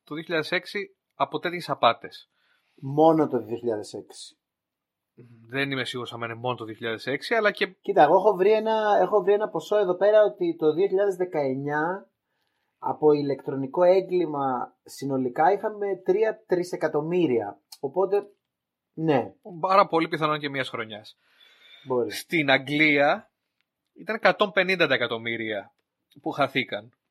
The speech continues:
Speaker 1: Όμως το χειρότερο είναι ότι ορισμένες φορές αυτοί όπου μπλέκονται με το, με τους απατεώνες, τους καλούν οι απατεώνες να πάνε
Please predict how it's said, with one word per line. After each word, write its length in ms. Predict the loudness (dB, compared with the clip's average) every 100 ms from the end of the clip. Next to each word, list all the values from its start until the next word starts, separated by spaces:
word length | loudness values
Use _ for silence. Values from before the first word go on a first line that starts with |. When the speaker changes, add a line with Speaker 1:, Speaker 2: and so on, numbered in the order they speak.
| _ _ -10
Speaker 1:
Όμως 200 | -10 -6
το 100 | -6
χειρότερο 680 | -2 0 4 2 2 -2 -2
είναι 340 | -4 -6 -8
ότι 220 | -8 -6
ορισμένες 400 | -4 -4 -6 -8
φορές 640 | -2 0 2 2 0 -6 -16 _ _ _ _
αυτοί 340 | 0 0 -2
όπου 340 | -10 -8 -10 _ _ _ -16
μπλέκονται 560 | 2 4 6 4 0
με 120 | -4 -4
το, 180 | -4 -2 -4 -8 -12 -16 _ _ _ _ _ _ _ _
με 220 | _ -12 -12
τους 120 | -6
απατεώνες, 920 | -4 0 0 0 -2 -4 -6 -8 -16
τους 180 | -12 -6
καλούν 340 | 4 4 4 0
οι 60 |
απατεώνες 360 | 0 0 -2 -4
να 100 | 0
πάνε 500 | 2 2 0 -2